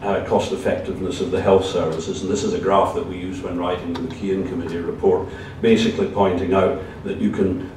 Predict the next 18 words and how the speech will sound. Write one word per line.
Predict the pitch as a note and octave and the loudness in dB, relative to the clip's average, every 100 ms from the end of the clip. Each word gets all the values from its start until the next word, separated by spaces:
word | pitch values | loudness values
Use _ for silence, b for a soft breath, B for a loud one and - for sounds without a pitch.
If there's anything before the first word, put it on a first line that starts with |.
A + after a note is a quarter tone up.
| - | -2
value | G#2 G2+ G2+ G2 | 6 8 10 8
individual | F#2 F#2 F#2 G2 G#2 E2+ | 4 2 2 2 2 -2
services | - G2 F2+ E2 F#2 | 2 2 2 0 -2
according | - F2+ G2 F2 F2 | -4 2 6 6 4
to | - | 0
the | E2+ F2+ F2 - - - G#2 | 4 4 4 -2 -12 -12 -4
value | G2 F#2+ F#2+ F2 | 2 4 4 4
in | E2+ E2+ | 0 -2
terms | F#2+ F2 D2 | -2 0 -4
of | - | -2
quality | F#2 F2 - E2 | 2 2 2 -2
adjusted | - F#2+ - D#2+ | 0 -2 -2 -4
years | E2+ E2+ | -4 -2
of | E2 G2 | -2 2
life | G2+ G2+ - | 2 2 -2
that | F2 | -6
you | G2 | -2
get | G2 - | -2 -2